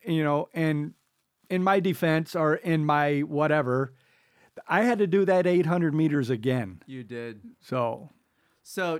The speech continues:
Speaker 2: Jeff had de-, or had already decided that he was going to unload, um, Angie's trailer and then take Angie's bike with the trailer back down and get the firewood. And, uh, so it took you fifteen minutes to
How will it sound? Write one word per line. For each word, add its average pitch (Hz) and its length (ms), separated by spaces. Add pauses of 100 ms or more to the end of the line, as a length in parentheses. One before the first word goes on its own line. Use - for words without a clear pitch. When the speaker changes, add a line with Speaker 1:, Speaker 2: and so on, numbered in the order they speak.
Speaker 2:
Jeff 165 380
had 170 180
de-, 151 260
or 143 200
had 139 180
already 139 340
decided 120 460
that 110 140
he 117 120
was 110 220
going 123 300
to 117 200
unload, 113 640 (400)
um, 117 340
Angie's 120 400
trailer 107 640
and 110 240
then 107 160
take 113 320
Angie's 107 380
bike 113 440
with 110 100
the 107 80
trailer 107 400
back 104 380
down 104 340
and 101 180
get 107 160
the - 80
firewood. 107 560 (1300)
And, 123 420 (280)
uh, 127 460
so 135 180
it 127 100
took 165 220
you 147 80
fifteen 190 420
minutes 160 400 (140)
to 120 400